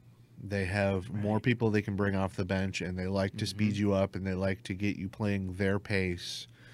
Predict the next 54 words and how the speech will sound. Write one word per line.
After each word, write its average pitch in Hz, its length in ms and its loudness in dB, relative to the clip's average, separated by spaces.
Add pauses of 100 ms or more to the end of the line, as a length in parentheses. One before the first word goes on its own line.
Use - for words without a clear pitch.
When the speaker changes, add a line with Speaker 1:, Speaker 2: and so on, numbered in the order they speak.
(400)
Speaker 1:
Um, 95 560 0 (1200)
but - 140 -10
that 92 160 -4
Heritage 90 500 -6
defense 90 500 -4
is 87 180 -6
just 87 540 -4
Speaker 2:
Yeah, 98 360 -10
it's - 100 -8
Speaker 1:
when 104 160 2
they, 117 160 6
when 113 220 6
Speaker 2:
stifling. 113 40 2
Speaker 1:
they, 117 140 4
yeah, 95 280 2
it 95 200 -2
is. 90 300 -2
And 92 340 -4 (640)
the, 139 220 6
the 147 100 6
couple 185 240 6
of 170 100 4
times 131 380 4
that 110 120 4
we've 104 220 0
seen 185 360 0
that 95 180 0
Heritage 101 520 0
defense 98 420 -2
give 101 180 0
up 92 160 0
some 92 160 -6
points, 131 400 0
it's 98 160 -4
been 107 240 -2
kind 92 240 0
of 87 80 -4
eye-opening 95 540 0
Speaker 2:
Yeah. 127 120 4
Speaker 1:
this 123 160 2
year, 98 160 4
because 98 320 0
that 127 140 6
was 139 160 0
really 123 380 4
their 95 320 4
calling 123 420 4
card 95 280 0
Speaker 2:
Right. 110 100 -2
Speaker 1:
throughout 98 220 4
the - 80 -16
playoffs 101 420 2
last 165 360 -2
year. 85 240 -4